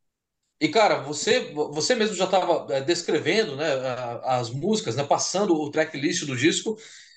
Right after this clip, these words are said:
e o disco todo praticamente não tem o que você colocar como destaque negativo. Vai, pra não dizer que eu não tenho destaque negativo, pra não ficar me repetindo nos positivos, igual você já citou praticamente todos, ah, When the,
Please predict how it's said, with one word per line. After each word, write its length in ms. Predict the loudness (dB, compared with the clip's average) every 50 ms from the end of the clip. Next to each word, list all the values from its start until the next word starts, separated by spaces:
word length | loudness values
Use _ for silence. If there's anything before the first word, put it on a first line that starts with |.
| _ _
e 80 | 0 0
o 40 | 2
disco 380 | 2 0 0 0 -2 -2 -2
todo 480 | 2 4 4 4 4 4 -2 -4 -6 -8 -16 _ _ _ _ -18 -18 -18 -20 _ _ _ _ _ _ _ _ _ _ _ _ _
praticamente 600 | 2 2 2 4 4 4 4 4 2 0 0 -2
não 160 | -4 -2 0
tem 200 | 2 2 2 2
o 60 | 0
que 60 | -2
você 300 | -4 -4 -4 -2 -4 -2
colocar 360 | 2 4 4 6 6 4 2
como 160 | 0 -2 -6 -6
destaque 380 | -6 0 2 2 2 2 0
negativo. 680 | -4 0 0 0 0 0 -2 -4 0 0 0 0 2
Vai, 160 | 2 2 2 4
pra 200 | 4 2 2 2
não 120 | 0 -6
dizer 260 | -6 -4 -2 -2 -2
que 100 | -2 -2 2
eu 140 | 2 4
não 180 | 2 2 -2 0
tenho 200 | -2 -2 -2 -2
destaque 320 | -4 -2 -2 -2 -2 -2
negativo, 560 | -2 -2 -2 -2 -2 -2 -2 -2 -2 -2 -6 -8 -12 -16 -18 -4 _
pra 160 | 4 4 4
não 100 | 4 2
ficar 240 | -2 0 2 2 4 4
me 100 | 4 4
repetindo 520 | 4 2 2 -2 -4 -2 -2 0 0 0
nos 120 | 0 0
positivos, 560 | 0 0 0 0 0 -2 -2 -2 0 0 0 2
igual 240 | 4 4 4 4
você 300 | 2 0 0 0 0 0
já 120 | 0 0 0
citou 320 | 0 -4 -2 -2 -2 0
praticamente 560 | 0 0 0 0 -2 -2 -2 -2 -4 -6 -2
todos, 500 | 2 4 4 4 2 0 -4 -6 -8 -8 -12 -20 -20 -20 -20 -20 -20 _ _
ah, 480 | 2 4 4 6 4 4 2 0 -2 -4 -6 -2 0
When 260 | 0 2 0 -2
the, 60 | -2